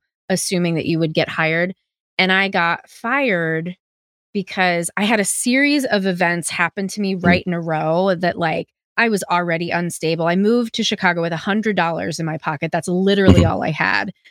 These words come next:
Speaker 1: I didn't have a job. I had nothing. And so I was like, like, once I got this job, I'm like, "Okay, and then I'll be able to make money and I, like, actually pay my rent."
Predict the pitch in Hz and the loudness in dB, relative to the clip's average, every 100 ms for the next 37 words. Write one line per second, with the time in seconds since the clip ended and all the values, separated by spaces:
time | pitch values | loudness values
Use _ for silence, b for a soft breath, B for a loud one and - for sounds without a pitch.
0 | b 180 185 247 233 202 170 160 165 160 | b 0 2 4 2 0 0 0 0 -2
1 | 175 175 - 156 170 165 185 165 165 170 | -2 -2 -2 -2 -2 -2 0 0 0 -2
2 | 175 165 165 _ _ _ _ - 180 190 | -2 -2 -4 _ _ _ _ -4 -2 2
3 | 190 208 220 196 175 196 - 185 156 156 | 2 2 0 0 0 -4 -4 -4 -4 -4
4 | 151 175 - 180 156 147 151 151 151 165 | -6 -6 -4 -4 -2 -2 -2 -2 -2 2
5 | 214 - 202 170 - 151 160 - 156 - | 0 2 0 0 -2 -4 -2 -2 -2 -4
6 | 160 180 170 160 165 175 165 | -6 -4 -2 0 2 0 -2